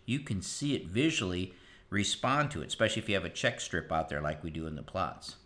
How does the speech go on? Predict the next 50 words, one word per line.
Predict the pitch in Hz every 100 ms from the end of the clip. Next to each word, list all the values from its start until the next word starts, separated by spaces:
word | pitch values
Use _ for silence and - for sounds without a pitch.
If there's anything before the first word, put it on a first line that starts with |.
| - - - - -
And | 135
it's | 185
a | 202
little | 202 185
later | 160 185 156 113
when | 110 107 98 - - -
the |
roots | 110 113 -
finally | - 135 151 165 156
find | 147 131 127
the | 110
two-by-two | - 135 110 92 - - 196 131 104
and | 104 120
they | 151
kick | 147 110 -
in. | 71 - - - - _ _ - - - - - - - -
Now, | 101 104
in |
the | 95
history | 85 156 160 143 110
of | 92
our | 87
plots, | 87 - 190 180 87 78 - - - - - -
the | 95
two-by-two | 95 - 107 104 67 - 180
usually | 160 135 175 233 233 170 156 151
out | 120 127 117
yields | 135 180 214 117
the | 92
in-furrow. | 82 82 92 71 50 - - _ - - - - -
Even | 117 147 156 151
though | 147 151
it | -
kicks | - 156 -
off | 156 156 147
later, | 117 151 180 101 104
it | 101 104
tends | 120 120 117
to | 101
catch | - 107 -
up, | 95 -
and | 95
I | 139
believe | 165 196 190
that's | 165 165
due | - 151
to | 147
the | 110
higher | - 113 117 107 87
rate. | 87 78